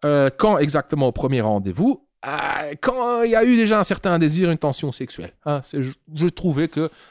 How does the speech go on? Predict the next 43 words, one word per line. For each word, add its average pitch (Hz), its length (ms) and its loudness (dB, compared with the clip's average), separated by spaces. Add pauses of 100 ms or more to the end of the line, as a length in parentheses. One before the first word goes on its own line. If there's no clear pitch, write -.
c'est - 100 -6
ce - 80 -8
qui 139 120 0
marche 139 280 -2 (220)
le 139 220 6
mieux. 139 380 0 (600)
Euh, 131 120 -2
donc, 139 200 -4 (380)
donc 196 200 4
c'est 180 120 0
comme 180 120 2
ça 285 120 0
que - 60 -6
tu 208 100 -2
commences 180 360 2
à 147 40 2
le 143 60 -2
communiquer 127 540 -4
à 262 80 2
ton 135 140 -2
monde 151 200 0
extérieur. 214 520 0 (1000)
Un 139 120 2
critère 175 600 2 (300)
très 143 200 2
important 196 500 2
que 135 140 -4
je 110 100 -2
vais 117 220 -2
rementionner, 156 600 2
c'est 131 180 -2
ta - 260 -4
V 120 420 0
M 113 180 0 (120)
A, 190 280 0 (840)
euh, 139 340 4
ta 135 140 -4
valeur 131 260 4
sur 127 180 0
le 123 80 4
marché 113 300 -2
de 98 60 -8
l'amour. 147 460 0